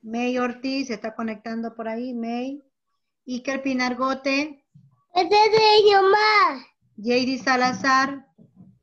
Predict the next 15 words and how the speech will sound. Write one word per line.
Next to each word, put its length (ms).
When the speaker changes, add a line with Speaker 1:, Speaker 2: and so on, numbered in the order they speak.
Speaker 1:
J 80
D. 580
Andrew 420
Salazar. 800
Andrew. 720
Speaker 2:
Presente, 680
mi 260
mamá. 1200
Speaker 1:
Iker 420
Zúñiga 840
y 160
Lucas 420
Zúñiga 440
no 100
están. 580